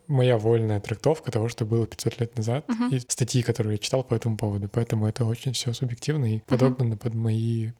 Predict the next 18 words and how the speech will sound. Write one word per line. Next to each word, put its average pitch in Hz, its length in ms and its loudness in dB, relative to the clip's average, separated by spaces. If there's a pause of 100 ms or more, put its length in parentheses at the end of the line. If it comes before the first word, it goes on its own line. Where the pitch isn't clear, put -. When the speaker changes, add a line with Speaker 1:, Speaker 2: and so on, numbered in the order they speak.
(140)
Speaker 1:
нужды 117 340 -2 (180)
Speaker 2:
Мгм. 226 400 -4
Speaker 1:
подсознанием. 104 540 -4 (200)
А, 117 280 2
что 117 640 -2 (140)
молоко 135 320 2
больше 120 280 2
не 113 100 2
является 117 720 -4 (240)
благостным 117 440 -2
продуктом, 156 540 -2 (120)
потому 127 320 0
что 127 280 -2
оно 151 340 2
сейчас 131 260 0
добывается 123 460 0 (180)
через 127 260 2
насилие. 110 460 -2